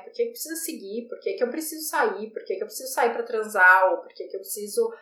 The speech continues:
beijar na boca da pessoa que não me atrai, né? Mesmo depois de ter me encontrado?" Acho que hoje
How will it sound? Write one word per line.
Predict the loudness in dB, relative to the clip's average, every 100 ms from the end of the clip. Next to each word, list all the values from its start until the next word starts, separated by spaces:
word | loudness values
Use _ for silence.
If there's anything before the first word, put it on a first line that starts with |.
| _
beijar | 8 10 10
na | 8
boca | 8 4 2
da | -4
pessoa | -4 -6 -4 -6
que | -6
não | -4
me | -2
atrai, | 0 4 6 6 4 -6 _ _
né? | -4 -2
Mesmo | -2 -2 -6
depois | -6 -6 -6
de |
ter | -8
me | -8 -8
encontrado?" | -10 -10 -6 2 4 2 -2 -12 _ _ -12
Acho | 2
que | 8
hoje | 8